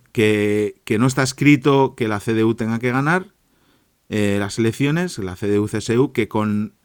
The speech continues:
Speaker 2: Laschet como candidato, eh, tiene menos posibilidades porque obviamente era mejor candidato a los ojos de los alemanes Markus Söder, aunque para el futuro del partido,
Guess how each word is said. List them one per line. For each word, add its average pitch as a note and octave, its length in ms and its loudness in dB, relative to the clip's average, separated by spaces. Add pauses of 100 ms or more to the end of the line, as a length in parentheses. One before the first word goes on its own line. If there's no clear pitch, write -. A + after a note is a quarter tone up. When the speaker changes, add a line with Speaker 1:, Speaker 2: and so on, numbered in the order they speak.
(120)
Speaker 2:
Laschet A2+ 420 -2
como A#2 220 0
candidato, A2+ 840 -2
eh, G2 200 -8
tiene G#2+ 240 -4
menos G#2+ 200 -6
posibilidades B2 440 -2
porque G#2 320 -8
obviamente G#2+ 460 -4
era G#2 180 -6
mejor G2+ 320 -10
candidato G#2+ 640 -8 (100)
a F2 200 -20
los F#2 180 -16
ojos G#2 160 -8
de A2 80 -4
los G#2 100 -6
alemanes A2 540 -4 (500)
Markus A2 420 0
Söder, A2 400 0 (480)
aunque G2+ 320 -4
para G2+ 220 -4
el G2 80 -2
futuro A#2+ 380 2
del A2 160 2
partido, G#2 580 2